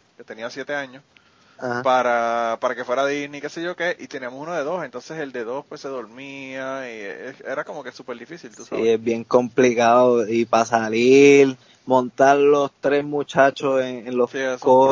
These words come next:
Speaker 1: proceso.
Speaker 2: en, en los, en los car seats, más
Speaker 1: Es un
Speaker 2: el
Speaker 1: proceso.
Speaker 2: frío, que a veces uno dice,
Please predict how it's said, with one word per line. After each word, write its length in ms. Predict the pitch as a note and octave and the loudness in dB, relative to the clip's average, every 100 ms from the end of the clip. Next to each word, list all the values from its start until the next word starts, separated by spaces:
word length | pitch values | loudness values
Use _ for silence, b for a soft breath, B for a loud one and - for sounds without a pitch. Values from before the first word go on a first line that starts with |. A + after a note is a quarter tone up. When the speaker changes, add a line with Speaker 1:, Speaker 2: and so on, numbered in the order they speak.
| C3+ | 2
Speaker 1:
proceso. 240 | C3+ B2 | -2 -4
Speaker 2:
en, 40 | A2+ B2+ | -4 -4
en 80 | B2 | -2
los, 140 | A#2+ _ _ | -2 _ _
en 200 | B2 A#2+ | -6 0
los 160 | A#2+ A#2+ | 0 2
car 220 | A#2+ A#2 | 0 0
seats, 760 | - B2 B2+ C#3 C#3 C#3 C#3 - B B - | -2 2 4 6 6 6 4 0 B B 0
más 140 | - | 0
Speaker 1:
Es 60 | D3 | 2
un 60 | C3 | 0
Speaker 2:
el 60 | |
Speaker 1:
proceso. 180 | - C#3 | 0 4
Speaker 2:
frío, 460 | C#3 D3 D3 C#3+ C3 | 6 8 8 6 4
que 80 | B2+ | -2
a 40 | |
veces 240 | B2+ C#3 C#3+ | -2 -4 -6
uno 200 | C#3+ C#3+ | -2 -2
dice, 420 | C#3+ D3 C3 | -2 0 -2